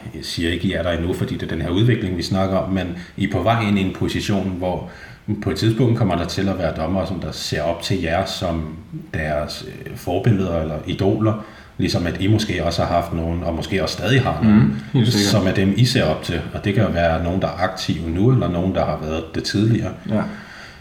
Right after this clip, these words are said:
Speaker 1: Hvordan tænker du i forhold til, at det at være indrangeret ligadommer i sig selv giver, i en eller anden grad i hvert fald, den der position af, at man bliver set op til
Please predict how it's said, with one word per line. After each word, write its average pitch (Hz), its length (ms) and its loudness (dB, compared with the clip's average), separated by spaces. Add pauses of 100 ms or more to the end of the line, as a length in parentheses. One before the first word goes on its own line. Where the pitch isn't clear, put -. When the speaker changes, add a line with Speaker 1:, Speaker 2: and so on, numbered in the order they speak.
(500)
Speaker 1:
Hvordan 123 480 4
tænker 131 400 6
du 107 80 6
i 101 80 4
forhold 110 380 4
til, 101 240 2
at 92 100 -2 (600)
det 110 140 6
at 98 240 2
være 85 400 2 (140)
indrangeret 90 600 2
ligadommer 80 500 0 (120)
i 98 80 0
sig - 160 0
selv 117 480 2
giver, 101 220 0 (760)
i 120 160 8
en 117 60 4
eller 98 140 4
anden 101 140 4
grad 95 200 4
i 92 40 -2
hvert 82 160 0
fald, 85 120 -4
den 85 160 -4
der 78 120 -6
position 98 800 -4
af, 87 260 -4
at 85 220 -6
man 87 220 -2
bliver 85 140 -2
set 80 220 -6
op 87 160 -4
til - 120 -12